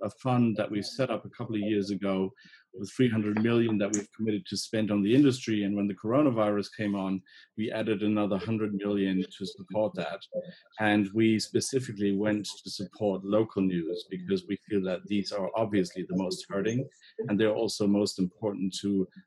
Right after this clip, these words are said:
local communities to get their information about what happens around them, which is something that we, of course, care deeply about.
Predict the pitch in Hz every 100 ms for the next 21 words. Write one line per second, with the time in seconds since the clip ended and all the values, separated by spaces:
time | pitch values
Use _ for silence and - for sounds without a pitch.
0 | - 117 123 120 - 107 110 101 - 92
1 | - 92 95 95 104 101 95 - 95 95
2 | - 98 90 90 98 - 101 - 90 87
3 | 87 87 101 104 104 104 95 104 95 98
4 | 95 92 98 - - 95 - - - -
5 | 92 - 95 95 - - 85 - -